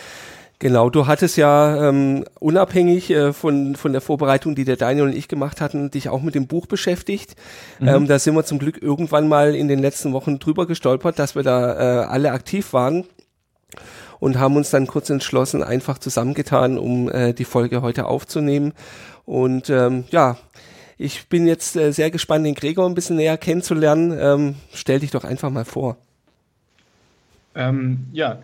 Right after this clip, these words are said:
Speaker 3: ich heiße, äh, Gregor Hofmann. Ich, äh, komme aus der Nähe von Bayreuth, so achtzig Kilometer nördlich von Nürnberg ungefähr. Ähm, hab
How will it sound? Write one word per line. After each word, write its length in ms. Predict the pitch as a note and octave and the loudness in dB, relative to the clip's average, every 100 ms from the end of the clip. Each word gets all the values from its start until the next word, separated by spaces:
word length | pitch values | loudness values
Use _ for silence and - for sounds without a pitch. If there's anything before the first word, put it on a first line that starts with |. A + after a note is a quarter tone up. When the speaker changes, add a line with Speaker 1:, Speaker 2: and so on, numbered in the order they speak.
| _ | _
Speaker 3:
ich 280 | - - - | -20 -14 -2
heiße, 540 | B2 A#2 B2+ C3 A#2+ A#2+ | 0 0 -4 -6 -4 -4
äh, 40 | |
Gregor 320 | A#2+ B2+ B2 | -2 0 0
Hofmann. 360 | D3 - - - - | -2 -2 -2 -4 -6
Ich, 240 | B2+ - | -8 -4
äh, 260 | B2 A#2 A#2 - - | 0 0 0 -6 -18
komme 500 | - C#3 C#3+ C3 B2+ | -2 2 4 4 4
aus 200 | B2+ B2+ | 2 -4
der 120 | - A#2+ | -4 0
Nähe 280 | A#2+ B2 | 0 0
von 400 | A#2 A#2 G#2+ G#2+ - A#2 | -2 -2 -2 -4 -6 0
Bayreuth, 560 | A#2 D3+ C#3+ C#3+ C#3+ | 2 2 2 2 0
so 200 | - G#2+ - | -4 -6 -6
achtzig 400 | G#2+ B2 - - | -6 -6 -8 -10
Kilometer 440 | - A#2+ A#2 A#2+ A#2 | -2 2 4 4 2
nördlich 320 | A2+ A#2 A2+ | 0 -2 -4
von 140 | A2+ | -2
Nürnberg 420 | A#2+ C3 D#3+ C3 C3 | 2 2 2 2 0
ungefähr. 460 | D3 C#3 C#3 C#3 C3+ - - - - - _ - | -2 -2 0 -2 -4 -16 -20 -20 -20 -20 _ -2
Ähm, 680 | A#2+ A#2 A#2+ A#2+ A#2 A#2+ - _ - - | 2 4 6 6 4 -2 -12 _ -20 -4
hab 260 | A#2 A2+ | -2 -2